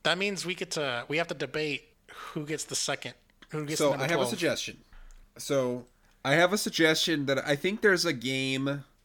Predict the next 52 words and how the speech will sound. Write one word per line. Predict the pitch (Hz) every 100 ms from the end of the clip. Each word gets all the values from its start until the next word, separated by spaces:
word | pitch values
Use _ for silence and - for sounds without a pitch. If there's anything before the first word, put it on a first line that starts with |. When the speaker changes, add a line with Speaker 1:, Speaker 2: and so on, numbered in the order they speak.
| -
Speaker 2:
that | 135 131
we | 131
can | 147 127
both | 135 143 151
agree | 135 131 127 127
should | - 131
have | 120
been | 107 113
on | 107
this | 104 -
list | 110 104 -
that | 104
didn't | 101 95
make | 95 95
it | 85
on | 82
this | 80 -
list. | 67 - - - _ _ -
Speaker 1:
Okay. | - 151 - _ _ _ _
Speaker 2:
And | 117
I | 117
think | 135 151
that | 139
game | 120 123 120
is | -
Super | 113 110
Metroid. | 98 90 - 71 - - _ _ _ _ 160
Speaker 1:
I |
played | 160 147 147
it. | - _ _ - -
Speaker 2:
So | 165 127
I | 123
think | 165 156
that | 143 -
Speaker 1:
<laughs> | -
Yeah, | 170 139 156 147 170
I | 185
played | 190 147 156
it. | 170
Uh, | 156
Speaker 2:
But, | 143 135 - - - - - -
Speaker 1:
yeah. | 143 -
Speaker 2:
but | 180 -
g-, | - - - 143 143
g-, | 185
you | 180
know, | 196
give | 185 240
me | 254
your | 254 196
honorable | 160 151 135 120
mentions. | 113 101 - 80 - -